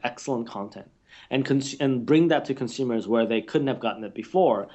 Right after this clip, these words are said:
then everybody wins. The brand wins, the producer of the content wins,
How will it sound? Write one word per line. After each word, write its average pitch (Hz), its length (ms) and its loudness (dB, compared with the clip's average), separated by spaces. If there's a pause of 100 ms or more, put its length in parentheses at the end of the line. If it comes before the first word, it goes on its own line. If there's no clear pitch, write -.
(120)
then 131 220 -2
everybody 147 420 2
wins. 127 360 -2 (140)
The 104 100 -8
brand 139 420 0
wins, 175 380 0 (220)
the 117 80 -4
producer 135 480 0
of 127 80 0
the 135 60 -2
content 147 400 -2
wins, 147 340 -2